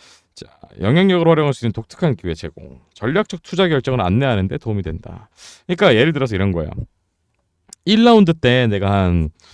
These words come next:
뭐, 백 달러 넣었어요. 백 달러. 백 달러 넣었어. 지금 마지막 종료까지 막 한 시간 남았어요. 근데 여기가 막 구 점 몇 달러야.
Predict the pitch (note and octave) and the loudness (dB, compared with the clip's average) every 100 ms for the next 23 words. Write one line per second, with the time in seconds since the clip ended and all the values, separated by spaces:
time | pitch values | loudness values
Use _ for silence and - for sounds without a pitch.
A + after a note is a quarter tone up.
0 | _ - - - G#3 E3+ F2+ D#2 D2+ - | _ -14 -12 0 2 2 0 -6 -10 -12
1 | - F2 C#2+ - _ _ _ _ _ _ | -8 -8 -10 -18 _ _ _ _ _ _
2 | _ _ _ - G#2+ A#2 F#2 F2 - - | _ _ _ -14 -8 -6 -4 -6 -8 -20
3 | _ _ _ _ _ _ _ _ - - | _ _ _ _ _ _ _ _ -20 -20
4 | _ - C#3+ F3+ G2 D2 _ F#2+ B2 E3 | _ -6 0 2 2 -2 _ 0 2 2
5 | D#3+ - A2+ A#2 C#3 - G2 G#2 G#2 F#2 | 0 0 2 4 2 -2 -4 -2 -4 -4
6 | _ _ _ - A3+ B3 A#3 A3+ D3+ F#2+ | _ _ _ -2 2 2 2 0 0 0
7 | F2+ - E2 - _ _ _ _ _ C#3 | -2 -6 -14 -14 _ _ _ _ _ 0
8 | E3 B2 B2+ D#3 B2+ E2+ - - D#3+ E3 | 2 2 2 0 0 -2 -8 -8 -6 -4
9 | - B3 D3 G#2+ D3 A2+ F2 D#2 | 2 4 4 2 -2 -2 -4 -6